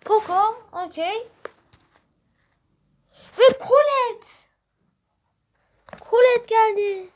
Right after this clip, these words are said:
Ne kadar Colette. Ben elmas. Altı.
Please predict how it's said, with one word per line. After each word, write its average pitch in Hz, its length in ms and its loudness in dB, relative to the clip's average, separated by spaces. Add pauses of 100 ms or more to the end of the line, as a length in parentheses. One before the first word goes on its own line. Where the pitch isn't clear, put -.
(1200)
Ne 427 100 -4
kadar 440 440 -2
Colette. 427 520 -2 (640)
Ben 415 100 -6
elmas. 415 340 -6 (3250)
Altı. 466 520 0